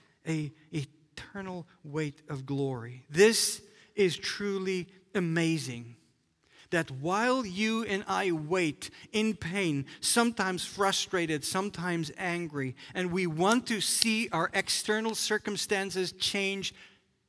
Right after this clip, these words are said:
today, while we do that, God is working.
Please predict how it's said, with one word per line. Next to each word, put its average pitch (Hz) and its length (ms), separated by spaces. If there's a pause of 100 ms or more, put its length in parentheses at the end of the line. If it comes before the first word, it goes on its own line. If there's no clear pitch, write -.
(540)
today, 151 840 (1500)
while 165 260
we 214 200
do 180 300
that, 135 380 (640)
God 165 320
is 156 220
working. 143 580